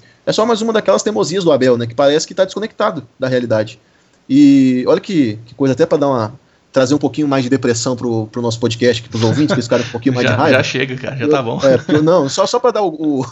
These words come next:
Speaker 1: <laughs> só pra dar o golpe final,
Speaker 2: Aham.
Speaker 1: o, o Marinho e o Soteldo juntos, né, eles têm dezesseis gols marcados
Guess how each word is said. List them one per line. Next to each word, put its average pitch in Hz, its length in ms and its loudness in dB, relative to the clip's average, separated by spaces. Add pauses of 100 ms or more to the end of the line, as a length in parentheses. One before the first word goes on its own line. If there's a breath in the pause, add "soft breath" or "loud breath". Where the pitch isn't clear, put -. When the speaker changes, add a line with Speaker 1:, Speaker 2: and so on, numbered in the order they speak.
Speaker 1:
<laughs> 220 200 -20
só - 160 0
pra 180 140 2
dar 160 80 4
o 143 80 0
golpe 151 240 -4
final, 135 400 -6
Speaker 2:
Aham. 135 320 -8
Speaker 1:
o, 147 600 0
o 160 100 -2
Marinho 180 400 0
e 196 40 -6
o 185 40 -6
Soteldo 156 460 0
juntos, 190 420 -8 (200)
né, 143 280 -2
eles 139 260 -4
têm 151 720 0 (320)
dezesseis 156 400 2
gols 180 180 0
marcados 156 600 -2